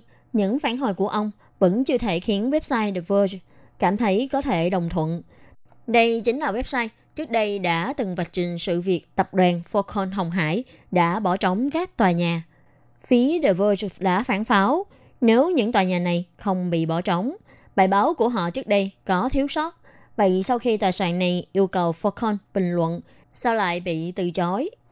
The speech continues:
Và doanh nghiệp này cũng không đồng ý chấp nhận phỏng vấn. Quan trọng hơn nữa là phía Foxconn cũng không muốn công khai với mọi người thế nào là hệ thống sinh thái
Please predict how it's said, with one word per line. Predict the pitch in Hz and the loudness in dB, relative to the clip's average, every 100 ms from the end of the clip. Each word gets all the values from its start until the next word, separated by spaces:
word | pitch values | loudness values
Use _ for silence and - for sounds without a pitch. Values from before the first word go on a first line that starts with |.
| _ _ - | _ _ -2
Và | 226 220 | 0 2
doanh | 233 226 | 0 -2
nghiệp | 202 | -4
này | 196 190 190 _ - | -2 -4 -4 _ -2
cũng | 190 190 269 | 0 0 -2
không | 285 214 | -4 -2
đồng | 175 | -2
ý | 175 185 269 | -2 -2 -2
chấp | 311 320 | -4 -4
nhận | 196 170 | -6 -4
phỏng | 196 175 | -6 -6
vấn. | 190 196 311 440 _ _ - - _ | -4 -4 -4 -8 _ _ -20 -20 _
Quan | 240 233 | 0 0
trọng | 226 190 | 2 0
hơn | 214 208 | 0 0
nữa | 196 220 | 0 0
là | 262 214 - - _ - | 0 -2 -8 -20 _ 0
phía | 220 311 | 2 2
Foxconn | 254 214 226 202 _ - _ | 0 0 -2 -4 _ -20 _
cũng | - 180 202 | 4 4 4
không | 285 208 | 0 0
muốn | 202 277 | 0 -2
công | 269 214 | -4 -2
khai | 226 202 - - | 0 -2 -4 2
với | 196 240 | 2 2
mọi | 320 185 | -2 -2
người | 180 175 180 _ - - | -2 -4 -6 _ -14 0
thế | 262 | 2
nào | 302 214 185 | 2 0 2
là | 180 175 | 2 0
hệ | 190 175 | 0 -2
thống | 196 240 | -2 -4
sinh | 254 214 | -4 -2
thái | 208 190 | -2 -2